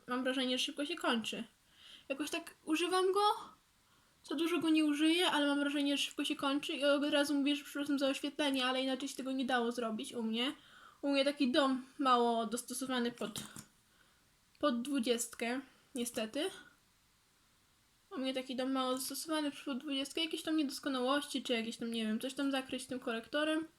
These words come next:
Ja to tak robię bardziej taki, jakby to powiedzieć, teraz jest moda na minimalizm, tak żeby zapamiętać. Czyli tak jakby,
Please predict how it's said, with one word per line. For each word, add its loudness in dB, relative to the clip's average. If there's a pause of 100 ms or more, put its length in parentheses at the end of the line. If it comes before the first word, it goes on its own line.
(920)
Ja -2
to -10
tak -6
robię 2
bardziej 0
taki, -2 (500)
jakby 0
to -2
powiedzieć, 0
teraz 0
jest -8
moda 2
na 0
minimalizm, 0 (220)
tak -4
żeby 0
zapamiętać. -2
Czyli -2
tak -4
jakby, 2